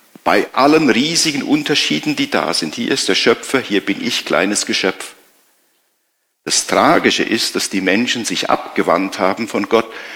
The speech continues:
und sich gesagt haben, „Oh, wir gehen lieber unseren eigenen Weg. Äh, das ist der coolere. Äh, ich glaube, auch wenn wir diesen Weg allein und ohne Gott gehen, dort werden wir glücklich. Bei diesem Gott, das,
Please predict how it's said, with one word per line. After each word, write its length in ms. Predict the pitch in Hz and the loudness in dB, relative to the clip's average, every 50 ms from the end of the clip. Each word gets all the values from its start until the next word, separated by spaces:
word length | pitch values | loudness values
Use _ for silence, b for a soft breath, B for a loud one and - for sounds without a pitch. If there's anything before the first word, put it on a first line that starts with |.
| B B B B | B B B B
und 80 | B 101 | B -2
sich 160 | 117 110 - | 0 0 2
gesagt 320 | 117 110 110 113 117 - 123 | 2 4 6 6 6 6 4
haben, 180 | 107 104 90 | 0 0 0
„Oh, 320 | 87 95 123 202 196 190 180 B B B B B B B B B B B B B B B B B B B B | 2 4 6 6 6 4 4 B B B B B B B B B B B B B B B B B B B B
wir 160 | - - 131 123 | 0 2 2 2
gehen 260 | 113 120 123 120 101 | 4 4 4 4 4
lieber 220 | 110 117 117 120 | 2 2 2 2
unseren 320 | 90 98 101 95 92 95 78 | 2 2 0 0 0 0 0
eigenen 540 | - 85 90 95 95 98 95 90 85 - | 0 0 0 0 2 0 -2 -2 -2 -6
Weg. 320 | 76 71 67 - - - - | -8 -10 -10 -12 -14 -12 -10
Äh, 320 | 64 98 98 98 107 95 - - - - - - _ _ _ - | -6 -4 -4 -4 -4 -6 -8 -14 -18 -20 -20 -20 _ _ _ -16
das 320 | - - - - - - | -14 -12 -12 -12 -10 -8
ist 180 | - - - - | -6 -6 -2 0
der 80 | 95 | -2
coolere. 680 | - - - - - - 151 139 135 139 135 123 127 131 - B B B B B B B B B B - | -2 -2 -4 -2 0 2 4 4 6 6 6 4 4 4 0 B B B B B B B B B B -2
Äh, 380 | - 107 104 104 104 107 107 - - - - - - _ _ _ _ _ _ _ _ _ - | 2 4 4 4 4 4 2 -2 -6 -14 -18 -20 -20 _ _ _ _ _ _ _ _ _ -6
ich 280 | 117 - - - - | -6 -4 -4 -4 -4
glaube, 320 | - - 104 107 113 113 113 | 0 2 4 4 4 4 2
auch 200 | 107 - - - | 0 0 0 0
wenn 140 | 113 120 123 | 2 2 4
wir 100 | 113 - | 2 2
diesen 360 | - 151 - - - 131 110 | 2 0 0 0 0 0 2
Weg 240 | 127 131 131 127 - | 2 2 2 2 2
allein 460 | - 104 101 104 107 113 123 - 240 | 4 6 6 6 6 6 6 4 2
und 120 | - - - - - - - - - | 0 -2 -6 -12 -10 -10 -10 -10 -6
ohne 320 | - 139 131 151 160 139 120 | -2 0 2 4 4 2 2
Gott 320 | 127 135 131 - - - | 2 0 0 0 -2 -2
gehen, 400 | - 123 120 120 120 123 120 - - | 2 2 4 4 2 0 -2 -2 2
dort 240 | 117 107 107 - | 2 2 2 4
werden 240 | - 101 101 - 104 | 2 2 2 2 2
wir 100 | 92 85 | 0 0
glücklich. 680 | - - 117 117 - - - 113 110 107 - - - - | 0 0 -4 -4 -4 -4 -4 -4 -4 -2 -4 -6 -4 -2
Bei 100 | 104 101 | -2 -2
diesem 360 | 104 117 117 - 120 104 - | 0 -2 -4 -2 -2 -4 0
Gott, 280 | - 104 104 - - 104 | 0 0 0 0 -2 -6
das, 300 | 95 - - - - | -4 -4 -6 -12 -12